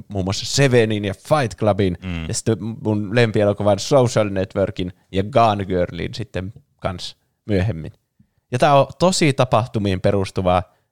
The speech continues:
Speaker 1: murhamysteerielokuva vuodelta kaksituhatta seitsemän. Tää kertoo kuusikymmentä ja seitsemänkymmentäluvujen vaihteen San Franciscosta ja siellä alueella toimineesta sarjamurhaajasta Zodiacista.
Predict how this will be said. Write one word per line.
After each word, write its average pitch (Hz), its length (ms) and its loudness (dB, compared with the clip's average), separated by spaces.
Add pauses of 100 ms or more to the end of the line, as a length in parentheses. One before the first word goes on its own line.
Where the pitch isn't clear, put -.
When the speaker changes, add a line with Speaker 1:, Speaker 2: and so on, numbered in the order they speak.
(120)
Speaker 1:
murhamysteerielokuva 104 1400 0
vuodelta 101 380 -2
kaksituhatta 113 520 -6
seitsemän. 87 640 -2 (1000)
Tää 95 120 -2
kertoo - 420 0 (200)
kuusikymmentä 135 500 0 (220)
ja 101 80 -6
seitsemänkymmentäluvujen 107 720 0
vaihteen 107 580 2
San 156 240 2
Franciscosta 113 960 -2 (380)
ja 98 120 0
siellä 98 360 2
alueella 113 420 4
toimineesta 98 580 -4
sarjamurhaajasta 101 1120 0
Zodiacista. 113 1040 0